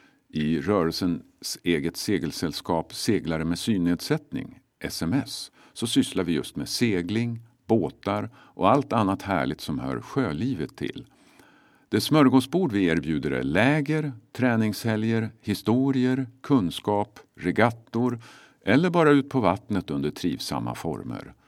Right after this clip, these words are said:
Du väljer vilket som passar dig.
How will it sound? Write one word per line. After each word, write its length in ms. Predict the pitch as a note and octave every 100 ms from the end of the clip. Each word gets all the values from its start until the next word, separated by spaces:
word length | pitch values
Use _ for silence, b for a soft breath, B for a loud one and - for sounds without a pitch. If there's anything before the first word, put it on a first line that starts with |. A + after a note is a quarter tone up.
| b
Du 100 | -
väljer 540 | E2 F#2+ C3+ C#3 C3 - B B B
vilket 320 | - F2 E2+ -
som 120 | E2
passar 360 | D#2 D2 D2+
dig. 440 | C#2 F2 - -